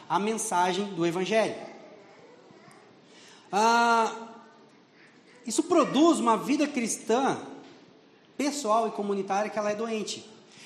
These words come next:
Porque o legalismo, ele reprime a natureza humana. O relativismo, ele ignora a natureza humana. Nenhum dos dois crucificam.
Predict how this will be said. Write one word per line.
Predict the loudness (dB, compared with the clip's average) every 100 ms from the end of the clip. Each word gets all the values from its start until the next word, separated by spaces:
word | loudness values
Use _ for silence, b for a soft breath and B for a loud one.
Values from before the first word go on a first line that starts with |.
| B
Porque | -4 0
o |
legalismo, | 2 4 2 4 4 4 0 -6 -10 -14 -16 -6
ele | -2
reprime | -2 -4 -2 -2 -2
a |
natureza | -4 -4 -6 -4
humana. | -4 -4 -6 -12 -20 -20 -20 -20 B B B B B B B -4
O | 0
relativismo, | 6 8 8 6 0 -2 0 0 0 -4 -6 -14 -4
ele | -2
ignora | 0 2 4 4 4 4 2
a |
natureza | -4 -6 -8 -8 -8
humana. | -10 -12 -18 -20 -20 -20 -20 -20 -20 _ _ _ -20 _ _ -20 _
Nenhum | 4 8 8 8
dos | 4 2
dois | 2 2
crucificam. | 0 -6 -6 -6 -4 -4 -6